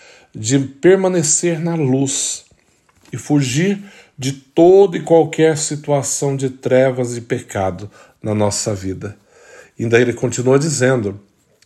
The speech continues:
"Se alguém ouvir as minhas palavras e não as observar, eu não julgo", né? Não, a pessoa tem as suas escolhas. Se ela ouve a palavra de Deus, se ela sabe do mandamento de Deus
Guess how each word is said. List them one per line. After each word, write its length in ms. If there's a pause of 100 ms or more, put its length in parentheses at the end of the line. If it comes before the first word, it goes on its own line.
(120)
"Se 220
alguém 300
ouvir 360
as 140
minhas 260
palavras 640
e 60
não 320
as 320
observar, 840 (640)
eu 220
não 280
julgo", 800 (520)
né? 240
Não, 760 (240)
a 80
pessoa 460
tem 180
as 80
suas 280
escolhas. 840 (340)
Se 220
ela 180
ouve 240
a 60
palavra 280
de 100
Deus, 360
se 120
ela 140
sabe 440
do 80
mandamento 400
de 100
Deus 480